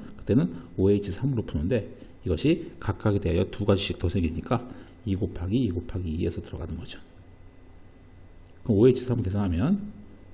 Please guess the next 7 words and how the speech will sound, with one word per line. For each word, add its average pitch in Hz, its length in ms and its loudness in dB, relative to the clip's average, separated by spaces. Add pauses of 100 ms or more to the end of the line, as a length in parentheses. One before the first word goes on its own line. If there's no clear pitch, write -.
(120)
오 104 160 2
플러스 107 300 -2
삼 131 200 2
마이너스 87 380 0
일 127 180 2
콤비네이션 90 400 0
삼이니까 107 680 0